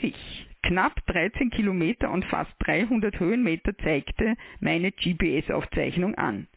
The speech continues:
Kein weiterer Kommentar dazu notwendig. Zumal Andreas O E sechs Alpha Juliet Foxtrot, wer sonst, die Runde trotz nicht ganz optimaler Orientierung in etwas über einer Stunde als schnellster absolvierte.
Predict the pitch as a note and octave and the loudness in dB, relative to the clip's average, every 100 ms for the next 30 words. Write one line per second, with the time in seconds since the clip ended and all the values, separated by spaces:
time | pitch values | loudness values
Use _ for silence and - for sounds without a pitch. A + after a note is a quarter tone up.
0 | - - - - F3+ E3 A#3 F3+ C3+ D3+ | -18 -16 -12 -2 2 4 2 2 0 0
1 | F#3+ F#3+ - E3 E3+ D#3 C3 A#2 D3+ - | -2 -2 -2 -2 0 0 0 0 -4 -2
2 | G#3+ A3+ C#3+ - - - - - - - | 2 2 0 -2 -4 -4 -8 -12 -18 -18
3 | - - - - A3 F3+ F#3+ C#4 - F#3 | -10 -8 -6 0 2 4 2 0 -2 -2
4 | E3+ E3 C#3+ C#3+ D#3 F4+ - - - - | 0 0 2 2 2 0 -2 -14 -14 -2
5 | F#3 F#3 D#3+ D3 - F3 C#4 - - - | 0 0 0 -2 0 0 0 -8 -14 -16
6 | - - - - - D#3 E3+ A3 - G#3+ | -18 -18 -20 -20 0 4 4 2 0 0
7 | F#3+ - G#3 G3+ D#3 - - A2+ - - | 0 0 2 4 4 0 -2 -2 -2 0
8 | F#3+ E4 - - _ - D#3+ - - - | 0 0 -4 -14 _ -2 0 0 -2 0
9 | G#3 D#4+ - - - - - - - - | 0 0 -4 -12 -10 -6 -4 -4 -8 -2
10 | A#3 A3 G3 F#3+ A#3 B3+ D4 - G3 G3+ | 2 4 4 4 2 4 2 0 0 0
11 | - - D4 C#4+ - E3+ C4+ - C#4+ - | -2 0 0 0 2 2 2 0 -2 0
12 | G3+ E3 D3 D#3 D#3 E3 D#3 - F3+ A#3 | 0 2 2 2 2 2 0 0 2 4
13 | A#3 - F#3+ - A3 - - - G3 G3+ | 2 2 0 0 -2 0 -2 0 0 0
14 | E3 E3 - E3 G#3+ A3 G3+ D#3+ D#3 - | 0 -2 0 0 2 2 2 0 2 0
15 | - B2+ - - D#3+ - - - G#3+ F#3 | 0 -2 -4 -6 -4 -4 -4 0 0 2
16 | - - - | -2 -2 -6